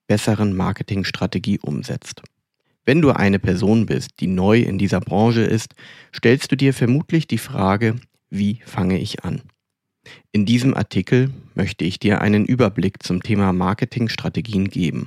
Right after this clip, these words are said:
Es soll darum gehen, eine Definition für Marketingstrategien zu finden und Möglichkeiten aufzuzeigen, wie du Unternehmensziele mit Hilfe einer Marketingstrategie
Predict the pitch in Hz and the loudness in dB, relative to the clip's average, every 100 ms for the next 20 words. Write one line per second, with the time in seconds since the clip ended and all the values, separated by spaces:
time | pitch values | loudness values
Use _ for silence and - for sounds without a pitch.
0 | - - 143 - 92 90 90 117 120 117 | -10 -4 -2 0 0 0 2 2 2 2
1 | 107 107 110 - - - - - 117 113 | 2 2 0 -4 -20 -20 -6 0 2 2
2 | 127 120 117 - 156 139 87 78 90 90 | 0 2 0 2 2 2 0 -2 0 0
3 | 92 117 110 101 - 98 98 95 98 95 | 0 -2 -2 -2 -2 -2 -2 0 0 0
4 | - - - 117 120 - 123 127 - _ | -4 -8 -6 -2 -2 0 -2 -2 -4 _
5 | - - _ 127 - 131 143 - - - | -20 -20 _ 0 4 2 2 -4 -4 -4
6 | - - 62 - 80 95 - 101 - 90 | -4 -4 -10 -4 -2 -2 -4 -6 -4 -2
7 | 92 92 95 95 _ _ 92 - 113 139 | -2 -2 -4 -6 _ _ -6 0 0 0
8 | - 95 98 87 101 123 123 - 131 123 | -4 -6 -4 0 2 2 0 -4 -2 0
9 | 123 123 - - - 110 113 117 120 - | 0 -2 -4 -8 -4 2 2 2 -2 -4
10 | 95 - 92 95 98 - 110 98 - 85 | -4 -4 -4 -2 -4 -4 -4 -4 -4 -6
11 | - - 95 101 | -6 -6 -4 -4